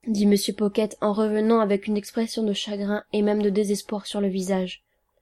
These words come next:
Voilà la cuisinière qui est étendue ivre morte sur le plancher de la cuisine et qui a mis dans l'armoire un énorme morceau de beurre frais, tout prêt à être vendu comme graisse. » Missus Pocket montra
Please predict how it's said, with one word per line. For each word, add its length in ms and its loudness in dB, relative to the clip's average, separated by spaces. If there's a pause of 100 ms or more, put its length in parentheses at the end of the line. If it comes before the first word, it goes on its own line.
(380)
Voilà 340 12
la 140 8
cuisinière 840 4
qui 120 4
est 40 6
étendue 400 4
ivre 380 8
morte 420 4
sur 160 0
le 100 2
plancher 400 -2
de 80 2
la 120 4
cuisine 540 2 (280)
et 120 -2
qui 160 0
a 60 4
mis 140 6
dans 140 4
l'armoire 500 2
un 220 2
énorme 500 6
morceau 340 -2
de 80 -2
beurre 240 -2
frais, 360 -2 (400)
tout 120 6
prêt 220 -4
à 80 2
être 220 -4
vendu 400 2
comme 240 2
graisse. » 640 -2 (1500)
Missus 280 -6
Pocket 400 0
montra 320 -2